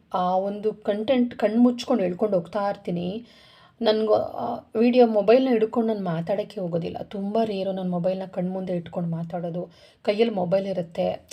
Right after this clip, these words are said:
ನಾನು ಯಾವ ಲೋಕಕ್ಕೆ ಹೋಗಿರ್ತೀನಿ ಅಜ್ಜಿ ಬಗ್ಗೆ ಮಾತಾಡೋದಕ್ಕೆ ಅಂದ್ರೆ ಅಷ್ಟು ಹೇಳೋಕ್ಕಾಗೋದಿಲ್ಲ ಬಿಡಿ. ಸ್ನೇಹಿತರೆ, ಆ, ಈ ನನ್ನ ಶನಿವಾರದ ವ್ಲಾಗ್ ಏನ್ ಅನ್ನಿಸ್ತು?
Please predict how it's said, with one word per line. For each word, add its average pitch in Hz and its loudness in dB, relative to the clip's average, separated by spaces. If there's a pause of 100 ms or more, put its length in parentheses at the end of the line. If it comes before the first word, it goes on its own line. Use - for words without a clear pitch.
(140)
ನಾನು 196 -6
ಯಾವ 190 4
ಲೋಕಕ್ಕೆ 220 0
ಹೋಗಿರ್ತೀನಿ 196 -6
ಅಜ್ಜಿ 175 -4
ಬಗ್ಗೆ 180 -6
ಮಾತಾಡೋದಕ್ಕೆ 175 -6
ಅಂದ್ರೆ 175 -4
ಅಷ್ಟು - -10
ಹೇಳೋಕ್ಕಾಗೋದಿಲ್ಲ 175 -4
ಬಿಡಿ. 175 -10 (640)
ಸ್ನೇಹಿತರೆ, 214 -2
ಆ, 190 -6
ಈ 214 -2
ನನ್ನ 202 -4 (400)
ಶನಿವಾರದ 185 -6
ವ್ಲಾಗ್ 170 -2
ಏನ್ 170 -2
ಅನ್ನಿಸ್ತು? 175 -4